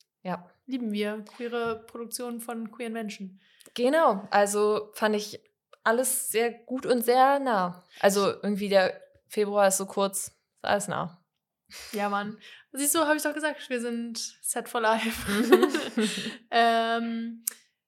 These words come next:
Speaker 2: übrigens, ich hab noch eine Casting-News zu The Last of Us, der zweiten Staffel. Und zwar steht
Speaker 1: Okay.
Speaker 2: auch fest, wer, äh, Dina spielen wird. Oder Dinah.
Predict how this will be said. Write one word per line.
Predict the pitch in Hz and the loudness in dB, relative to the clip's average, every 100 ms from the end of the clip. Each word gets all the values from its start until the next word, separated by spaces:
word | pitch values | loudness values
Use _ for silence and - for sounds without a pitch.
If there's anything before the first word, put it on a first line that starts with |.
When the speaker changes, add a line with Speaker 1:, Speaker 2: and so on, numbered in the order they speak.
| _ _ | _ _
Speaker 2:
übrigens, | 254 262 247 | -2 -2 -2
ich | 254 | -2
hab | 240 | -2
noch | 240 | -2
eine | 240 | -4
Casting-News | 233 226 220 240 233 254 - | -2 -2 -2 -4 -6 -4 -4
zu | - 240 | -4 -2
The | 247 | -2
Last | 240 240 | -2 -4
of | 254 | -8
Us, | 254 | -8
der | 247 | -8
zweiten | 240 226 226 220 | -8 -8 -8 -6
Staffel. | 240 240 247 | -6 -4 -6
Und | 220 | -6
zwar | 208 214 | -4 -2
steht | 196 | -2
Speaker 1:
Okay. | - | 0
Speaker 2:
auch | 202 214 | 0 -2
fest, | - - 220 - - - | -8 -8 -4 -4 -6 -10
wer, | 214 202 214 220 208 214 - _ _ - _ | -6 -6 -4 -4 -6 -8 -16 _ _ -20 _
äh, | 226 208 202 | -2 -2 -4
Dina | 190 247 262 214 | -4 -4 0 0
spielen | 214 214 208 208 | -2 -6 -6 -4
wird. | 220 269 302 - _ - | -4 -6 -6 -14 _ -8
Oder | 196 | -6
Dinah. | 196 190 208 202 214 247 | -4 -4 -2 -4 -8 -12